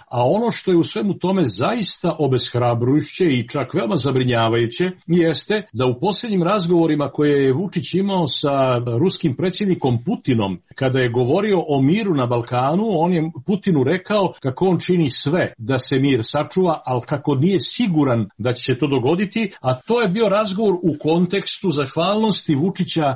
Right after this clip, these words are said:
za oružje koje Srbija dobija pod povoljnim uslovima i povoljnim cenama, a ponekad i kao poklon od Rusije. Dakle, kad sve to stavimo u jedan kontekst,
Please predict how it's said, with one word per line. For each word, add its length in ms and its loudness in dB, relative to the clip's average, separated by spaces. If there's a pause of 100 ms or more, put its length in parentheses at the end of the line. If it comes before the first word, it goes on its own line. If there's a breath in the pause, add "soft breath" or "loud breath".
(140 loud breath)
za 560 -2 (200 loud breath)
oružje 640 0
koje 640 0
Srbija 420 0
dobija 440 0 (120)
pod 260 0
povoljnim 720 2 (260 loud breath)
uslovima 560 2
i 100 0
povoljnim 420 2
cenama, 720 0
a 180 -2
ponekad 560 -2
i 120 0
kao 280 -2
poklon 420 -2 (160 loud breath)
od 140 0
Rusije. 320 0
Dakle, 260 -2
kad 180 -4
sve 320 -2
to 120 0
stavimo 460 0
u 60 4
jedan 280 0
kontekst, 680 -2